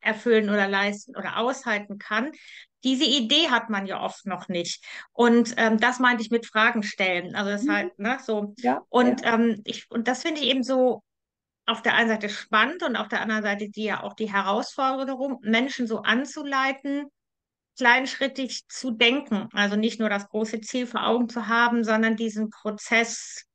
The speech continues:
Speaker 1: der Entstehung, dass es irgendwann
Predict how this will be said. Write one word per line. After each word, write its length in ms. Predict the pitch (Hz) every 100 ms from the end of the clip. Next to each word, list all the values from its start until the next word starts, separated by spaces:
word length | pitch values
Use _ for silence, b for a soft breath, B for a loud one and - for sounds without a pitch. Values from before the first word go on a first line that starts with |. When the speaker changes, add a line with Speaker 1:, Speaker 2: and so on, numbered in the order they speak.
| _ _ -
Speaker 1:
der 200 | 190 -
Entstehung, 680 | 208 208 - 220 202 196 -
dass 220 | 196 196
es 100 | -
irgendwann 640 | 202 202 208 202 202 226